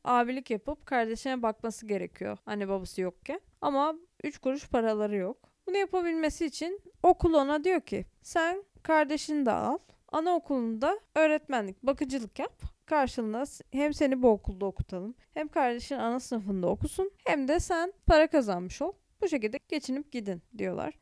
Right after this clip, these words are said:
Ve çocuğun da başka çaresi yok. Tek yapabileceği iş bu. Kabul ediyor. Çok acıklı ve hüzünlü bir hikayeleri var. Zaten yer yer onların hikayesinden dolayı anime duygusallaşıyor da. Çok duygusal bir anime değil. Aşırı komik değil.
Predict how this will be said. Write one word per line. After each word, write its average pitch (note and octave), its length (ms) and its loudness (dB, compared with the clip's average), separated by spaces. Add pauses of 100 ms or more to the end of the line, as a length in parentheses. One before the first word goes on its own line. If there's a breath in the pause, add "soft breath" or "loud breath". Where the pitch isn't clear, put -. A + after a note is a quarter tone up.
Ve F4 100 4
çocuğun E4 420 0
da C#4+ 300 2
başka C4+ 280 2
çaresi A3+ 480 0
yok. G#3+ 140 0 (180)
Tek C4 280 -2
yapabileceği G#3 580 -2
iş - 340 -8
bu. A3+ 160 -4 (100)
Kabul F#4 240 0
ediyor. A#3 460 -2 (140)
Çok F4+ 220 -6
acıklı C4+ 500 -4
ve C#4 280 2 (240)
hüzünlü C4 380 -4
bir A3+ 80 -2
hikayeleri F3+ 640 -4
var. A3 160 -2
Zaten B3+ 440 -4 (200)
yer C4 320 4
yer B3+ 260 2 (260)
onların B3 320 2
hikayesinden A#3 680 2
dolayı A3+ 440 2 (240 soft breath)
anime A#3+ 380 0
duygusallaşıyor G#3 840 2
da. F#3 100 0
Çok - 260 -4
duygusal C4+ 440 2
bir C4 80 4
anime B3 360 4
değil. G#3+ 200 -4 (160)
Aşırı B3+ 440 0 (220)
komik B3 480 -2
değil. A3 320 -2